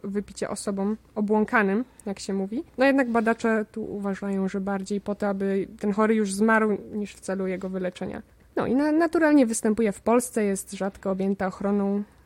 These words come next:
a nazwa jej, to może cię zaciekawić, pochodzi od, y, no,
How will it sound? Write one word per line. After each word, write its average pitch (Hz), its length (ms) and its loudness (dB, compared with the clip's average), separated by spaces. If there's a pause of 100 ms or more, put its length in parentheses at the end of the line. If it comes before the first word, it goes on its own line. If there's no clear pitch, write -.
(160)
a 226 180 2
nazwa 240 440 4
jej, 208 260 2 (340)
to 202 80 -4
może 196 240 -2
cię 202 120 -6
zaciekawić, 226 640 -4 (100)
pochodzi 254 480 2
od, 220 380 0
y, 214 540 0 (440)
no, 214 160 -4